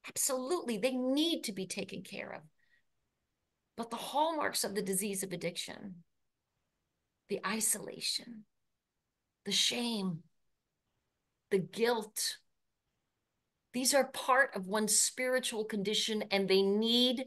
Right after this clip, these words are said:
spiritual healing. They need spiritual healing that cannot, for various reasons, be afforded to them in a clinical setting.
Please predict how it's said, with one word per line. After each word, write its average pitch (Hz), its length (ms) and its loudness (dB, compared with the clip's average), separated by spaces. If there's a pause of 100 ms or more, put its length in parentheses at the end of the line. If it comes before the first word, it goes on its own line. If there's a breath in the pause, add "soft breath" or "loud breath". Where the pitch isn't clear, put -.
(160)
spiritual 233 880 2
healing. 220 580 2 (400 loud breath)
They 208 160 10
need 254 560 4
spiritual 269 680 0
healing 277 420 -2
that 262 180 4
cannot, 339 640 4
for 226 80 2
various 196 480 6
reasons, 247 380 -2
be 240 140 2
afforded 302 460 0
to 269 100 -2
them 226 200 6
in 214 60 4
a 190 60 0
clinical 240 400 2
setting. 175 500 6